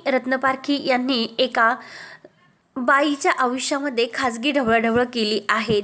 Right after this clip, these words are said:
तर ते पत्रकार रुक्मिणीला म्हणजे काकूला विचारतात की, "तुम्ही नेमकं यांना काय त्रास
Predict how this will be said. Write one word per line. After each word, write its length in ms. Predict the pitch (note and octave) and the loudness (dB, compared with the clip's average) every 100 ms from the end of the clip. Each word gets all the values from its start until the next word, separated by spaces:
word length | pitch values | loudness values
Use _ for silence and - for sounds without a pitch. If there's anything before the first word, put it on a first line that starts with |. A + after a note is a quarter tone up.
| G#3 | 2
तर 200 | G#3+ G#3 G#3+ - - - B3+ | 2 2 -4 -18 -20 -12 -8
ते 80 | B3+ | -2
पत्रकार 640 | B3 A3 A#3 A3+ A3+ G3 A3 | -2 0 0 2 2 2 0
रुक्मिणीला 640 | B3+ B3 B3 A#3+ A#3 A#3 A#3 | -2 0 -2 -2 2 2 2
म्हणजे 280 | B3+ B3 B3+ | -2 2 2
काकूला 460 | B3+ B3 D#4+ B3+ C4 | 4 2 2 0 2
विचारतात 560 | A#3+ A3 A3 A3+ A3+ | 0 0 0 2 0
की, 420 | A3 - B3 A#3 A#3 - - D#4 | 0 -2 -2 -2 -4 -18 -4 0
"तुम्ही 240 | C#4+ E4+ | 4 6
नेमकं 320 | E4 C4+ D4+ | 6 4 2
यांना 280 | D4 C4 C#4 | 4 2 0
काय 240 | C#4 G#3+ | 0 0
त्रास 320 | A3 A#3+ A3+ | 2 2 2